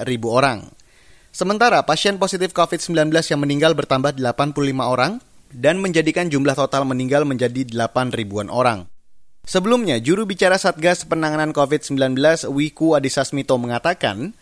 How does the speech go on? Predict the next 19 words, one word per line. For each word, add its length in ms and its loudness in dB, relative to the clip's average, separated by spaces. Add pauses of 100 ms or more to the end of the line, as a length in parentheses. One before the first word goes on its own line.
(320)
peningkatan 480 0
jumlah 280 2
kasus 280 -2
baru 320 4
antara 240 0
lain 320 0
karena 240 -2
aktivitas 480 -2
masyarakat 520 0
meningkat 480 0 (120)
saat 320 0
libur 240 2
panjang 400 0
beberapa 400 4
pekan 280 -2
lalu. 400 2 (640)
Saat 240 2
itu, 160 -2
masyarakat 480 0